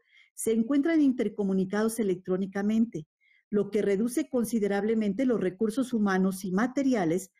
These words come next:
así como el tiempo necesario para llevar a cabo las diligencias judiciales, entre las derivadas de exhortos, despacho,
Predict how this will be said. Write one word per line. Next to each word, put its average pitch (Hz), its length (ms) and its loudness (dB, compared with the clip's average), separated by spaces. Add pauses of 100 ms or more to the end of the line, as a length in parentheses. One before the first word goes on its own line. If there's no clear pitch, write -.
(280)
así 214 300 -4
como 294 240 2
el 196 120 -2
tiempo 254 280 0
necesario 240 680 0
para 190 200 0
llevar 180 280 0
a 214 120 -2
cabo 214 240 0
las 180 180 0
diligencias 185 560 -2
judiciales, 196 680 -2 (500)
entre 214 320 2
las 202 180 0
derivadas 226 540 0
de 175 80 0
exhortos, 220 640 -2
despacho, 214 640 -4